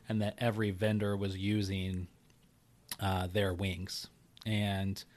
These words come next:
the owner of Change of Pace lost his mind because he said, "I'm not using these things. I'm only using the fresh ones that I get." And so there was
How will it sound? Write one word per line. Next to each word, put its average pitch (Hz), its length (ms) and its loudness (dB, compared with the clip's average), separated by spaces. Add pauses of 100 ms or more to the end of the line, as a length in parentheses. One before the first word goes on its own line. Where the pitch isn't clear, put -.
(460)
the 95 320 -2
owner 104 240 2
of 98 80 0
Change 101 320 0
of 101 80 -2
Pace 104 480 0 (160)
lost 101 460 2
his 90 160 -4
mind 104 420 2
because 98 200 -2
he 101 80 0
said, 98 200 -2
"I'm 98 140 2
not 101 240 2
using 104 340 0
these 95 160 -2
things. 98 240 -2
I'm 98 100 -2
only 95 200 0
using 95 320 -2
the 92 80 -2
fresh - 400 -2
ones 90 240 -4
that 98 100 -2
I 82 140 -4
get." 95 360 0
And 90 140 -10
so 90 140 -6
there 87 100 -6
was 90 140 -4